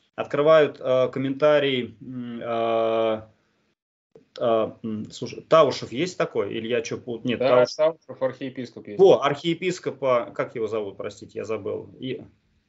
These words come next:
Speaker 1: Аверки, Аверки Таушев.
Speaker 2: Аверки, да.
Speaker 1: Да, и читают, и в согласии с ним разбирают. Я тоже там у них участвовал, да.
Speaker 2: Да это
Speaker 1: Ну.
Speaker 2: не то. Я от вас не отнимаю, щас услышьте меня. Я вам не шаблонами отвечаю, поэтому немножко напрячься надо будет.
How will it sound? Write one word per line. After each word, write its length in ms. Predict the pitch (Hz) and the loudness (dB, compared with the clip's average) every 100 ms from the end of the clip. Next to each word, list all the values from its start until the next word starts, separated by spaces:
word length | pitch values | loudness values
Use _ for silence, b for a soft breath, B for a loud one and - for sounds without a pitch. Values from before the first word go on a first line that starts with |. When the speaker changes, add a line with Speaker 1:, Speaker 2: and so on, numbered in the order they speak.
| _ _ _ _ - | _ _ _ _ 0
Speaker 1:
Аверки, 400 | 147 202 165 135 | 4 4 4 0
Аверки 380 | 151 180 135 131 | 2 2 0 -4
Таушев. 480 | 131 131 143 151 | 0 0 -2 -4
Speaker 2:
Аверки, 400 | 123 - 120 - | -4 -4 -14 -16
да. 260 | 95 98 90 _ _ | -12 -12 -12 _ _
Speaker 1:
Да, 260 | 139 156 127 | 2 4 4
и 120 | 123 | 0
читают, 540 | - 127 156 185 190 | -8 -2 0 0 -4
и 40 | 151 | -8
в 20 | |
согласии 460 | - 127 135 127 - | -8 -4 -4 -6 -10
с 80 | |
ним 180 | 143 151 | -8 -6
разбирают. 580 | 127 107 107 113 131 123 | -6 -4 -2 0 0 0
Я 120 | 131 | -2
тоже 180 | 143 127 | -2 -4
там 160 | 127 117 | -4 -4
у 20 | |
них 180 | 113 110 | -8 -10
участвовал, 580 | - 104 - 90 87 92 _ | -8 -8 -8 -20 -20 -20 _
да. 260 | 90 90 - _ _ _ _ _ _ _ _ _ - | -18 -16 -18 _ _ _ _ _ _ _ _ _ 2
Speaker 2:
Да 60 | |
это 180 | 160 175 | 4 4
Speaker 1:
Ну. 60 | 175 | 0
Speaker 2:
не 80 | 175 | -4
то. 360 | - 104 92 _ _ | -4 -4 -4 _ _
Я 220 | 127 175 | 2 4
от 100 | 202 | 6
вас 200 | 185 175 | 4 0
не 80 | 185 | 0
отнимаю, 500 | 180 180 180 196 165 | -6 -4 -2 2 2
щас 260 | 139 131 - | 0 -8 -8
услышьте 400 | 135 160 123 120 | -8 -8 -8 -10
меня. 260 | 117 101 98 | -8 -8 -2
Я 220 | 127 170 | 4 4
вам 120 | 185 | 4
не 60 | 175 | 0
шаблонами 540 | - 170 175 131 117 | 0 4 2 2 -4
отвечаю, 440 | 110 120 127 180 131 | -6 -8 2 2 4
поэтому 560 | 127 127 127 113 107 | 2 2 -4 -4 -10
немножко 480 | 113 135 143 127 131 | -8 -6 -4 -4 0
напрячься 480 | 127 127 135 104 107 | 0 2 0 -2 -8
надо 120 | 98 | -10
будет. 260 | 92 90 | -10 -10